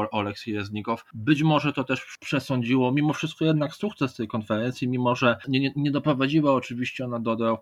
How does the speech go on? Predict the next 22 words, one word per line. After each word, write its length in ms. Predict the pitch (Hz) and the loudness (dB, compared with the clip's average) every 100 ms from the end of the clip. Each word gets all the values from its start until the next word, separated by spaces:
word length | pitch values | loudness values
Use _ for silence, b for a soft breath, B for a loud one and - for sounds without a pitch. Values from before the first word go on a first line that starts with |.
| 120 | -4
okupacji 340 | 123 120 123 | -4 -4 -8
Krymu, 360 | 120 123 127 123 | -6 -4 -2 -2
ale 300 | 120 117 117 B B _ - | -2 0 -2 B B _ -6
pozwoliła 420 | 123 117 123 131 | -6 -2 -2 0
na 100 | 127 | 0
nawiązanie 600 | 120 120 123 113 113 117 | 0 0 0 0 0 0
iluś, 460 | - 123 117 - - | -2 0 0 -2 -4
iluś 280 | 123 117 - | 0 0 -2
kontaktów, 840 | 123 113 120 - - 113 - - 120 | -6 -2 -2 -2 -4 -4 -6 -12 -8
y, 80 | 113 | -4
właśnie 300 | 113 107 123 | -4 -4 -6
międzynarodowych. 960 | 117 113 110 110 107 117 127 104 135 - | -6 -4 -2 -2 -2 0 0 0 -4 -4
To 80 | 147 | -2
niewątpliwie 600 | 143 131 131 - 143 131 | -2 -2 -4 -2 0 0
zorganizowanie, 760 | 143 139 143 135 139 143 143 | 0 2 0 -2 0 0 0
przeprowadzenie 600 | 135 - - 139 131 135 | -2 -8 -4 -4 -2 -4
takiego 340 | 127 131 131 131 | -4 -6 -4 -4
wydarzenia 480 | 131 123 131 135 113 | -4 -4 -2 -2 -4
było 520 | - 120 143 165 147 | -10 -2 4 4 4
jednak 340 | 131 120 113 | 2 -2 -8
sporym 360 | - 135 131 123 | -4 -2 0 -2
sukcesem 680 | - - - 135 123 113 | -8 -8 -6 -4 -6 -8